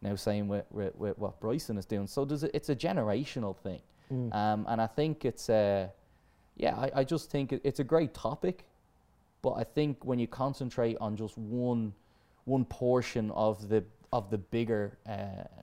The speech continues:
Speaker 1: tour player, um, and the bigger category of golfers as a whole,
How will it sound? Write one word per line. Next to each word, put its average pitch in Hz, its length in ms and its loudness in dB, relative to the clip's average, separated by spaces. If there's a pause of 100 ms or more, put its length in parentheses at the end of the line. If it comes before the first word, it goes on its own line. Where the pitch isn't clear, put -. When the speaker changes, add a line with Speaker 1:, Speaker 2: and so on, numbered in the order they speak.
(140)
Speaker 1:
tour 123 240 2
player, 98 360 -6 (360)
um, 107 380 0
and 107 120 -2
the 101 80 -2
bigger 110 300 0
category 110 540 -4
of 92 180 -4
golfers 107 420 -2
as 95 120 -8
a 92 40 -6
whole, 104 400 0